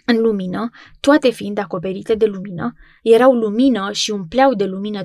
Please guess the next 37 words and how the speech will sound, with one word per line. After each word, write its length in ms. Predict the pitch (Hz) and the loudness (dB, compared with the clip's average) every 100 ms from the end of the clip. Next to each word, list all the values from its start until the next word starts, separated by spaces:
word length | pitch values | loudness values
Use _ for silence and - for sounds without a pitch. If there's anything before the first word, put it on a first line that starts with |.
| 160 | -6
tot 140 | 247 | -6
ce 100 | 240 | -4
se 140 | 226 202 | -6 -6
afla 280 | 165 214 | -4 -4
în 60 | 208 | -4
jurul 340 | 190 214 185 170 | -4 -6 -6 -6
lor, 220 | 240 - _ _ - - - | -8 -8 _ _ -20 -10 -4
acestea 460 | 254 320 320 311 | 0 0 2 2
deveneau 400 | 247 220 226 240 | 2 2 0 -2
forme 460 | 226 - 277 269 247 | -2 2 2 2 0
pe 140 | 233 | -4
care 200 | 233 214 | -4 -4
le 140 | 208 170 | -4 -6
puteam 320 | 170 208 220 | -8 -10 -6
recunoaște 600 | 214 160 185 208 - 208 | -8 -8 -10 -8 -8 -10
și 160 | 196 190 | -10 -10
înțelege. 580 | 160 202 214 196 - 170 - - - - - | -8 -2 0 0 -2 -2 -2 0 4 6 6
Mi-am 220 | 220 220 226 | 4 0 2
dat 200 | 262 269 | 0 0
seama 300 | 262 254 254 | 0 2 0
că 100 | 226 | 0
una 240 | 233 233 | 0 0
din 160 | 208 202 | -2 -4
ele 200 | 226 233 | 0 2
este 280 | 220 - 202 | 0 -2 -6
bunica 420 | 190 196 - 202 | -6 -10 -8 -8
mea. 300 | 214 208 _ _ _ _ _ _ - | -8 -10 _ _ _ _ _ _ -4
Nu 160 | 247 320 | 0 0
știu 180 | - | 0
dacă 280 | 254 202 208 | -2 -4 -6
a 60 | 190 | -8
fost 340 | - 208 - | -6 -6 -6
realitate 640 | 202 196 190 160 214 220 | -6 -4 -6 -8 -10 -10
sau 240 | 226 214 196 | -8 -8 -6
doar 180 | 202 202 | -4 -6
o 60 | |
proiecție, 720 | 165 208 208 - - 196 180 | -4 0 0 -2 -8 -8 -8